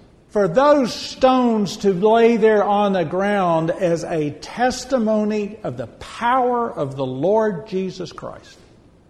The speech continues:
you had to be in control of governments. Rome had to show up. You had to be in control of an uprising. You had to be in control of people.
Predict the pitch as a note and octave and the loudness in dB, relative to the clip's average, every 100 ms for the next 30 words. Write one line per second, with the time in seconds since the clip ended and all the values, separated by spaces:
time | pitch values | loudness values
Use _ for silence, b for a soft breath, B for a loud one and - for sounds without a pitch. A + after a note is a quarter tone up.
0 | _ _ _ _ G#3+ B3 G#3+ G3 D#3 E3 | _ _ _ _ 0 2 4 4 4 4
1 | F3+ F3 E3+ - E3 F#3 G3+ G3 F#3+ D#3+ | 4 4 0 -6 -4 2 4 4 2 2
2 | G#3+ C4 D#4 B3 C#3 - - - - _ | 2 2 0 -2 -6 -10 -14 -18 -20 _
3 | _ _ _ _ _ D#3 C#3 G#3 A3+ G#3+ | _ _ _ _ _ -2 2 4 4 2
4 | G#3+ F#3 - A3+ A3+ C#4 C#4+ - - - | 0 -2 0 2 4 4 4 0 -6 -20
5 | - _ b b b b b - D#4+ B3+ | -20 _ b b b b b -4 -2 2
6 | B3+ A#3 F#3 F#3 A3 G#3+ G#3 - G3+ G#3 | 2 2 2 2 2 2 -2 -4 -2 0
7 | G#3+ G3 - B3 A#3+ A#3 G#3+ A3 G3+ G3 | 0 -2 4 8 8 8 6 2 2 0
8 | C4 C#4+ C#4+ C4 A3 D3 C3+ F#2+ E2+ - | 2 2 4 4 4 0 -2 -6 -14 -20
9 | - _ b b b C4 D#4 B3 A#3 F#3+ | -20 _ b b b 0 2 4 4 4
10 | F#3 G#3+ G3+ F#3+ F3+ F#3+ G3 A#3+ A#3 G#3+ | 4 4 4 0 0 -2 2 6 6 6
11 | F#3+ E3 - G#3+ D#4+ B3+ A#3 C3+ - - | 2 -2 -2 0 0 2 2 2 -2 -16
12 | - | -20